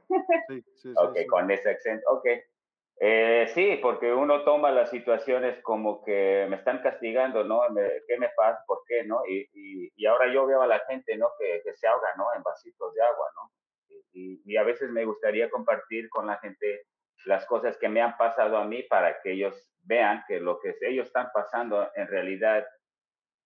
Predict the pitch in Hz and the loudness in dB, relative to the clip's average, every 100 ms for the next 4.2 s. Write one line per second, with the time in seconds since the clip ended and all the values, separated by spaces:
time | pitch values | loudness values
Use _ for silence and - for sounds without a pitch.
0 | _ - 113 123 113 98 92 90 - 147 | _ -6 -6 -2 0 0 -2 -8 -6 -4
1 | - - - 92 107 - _ _ _ _ | -4 -10 -8 -6 -6 -10 _ _ _ _
2 | _ _ _ - - 101 104 - - - | _ _ _ -6 -2 2 2 0 -10 -6
3 | 104 - 139 147 - 110 - 123 127 107 | -6 -2 -2 -2 -2 -4 0 2 2 -2
4 | 98 | -6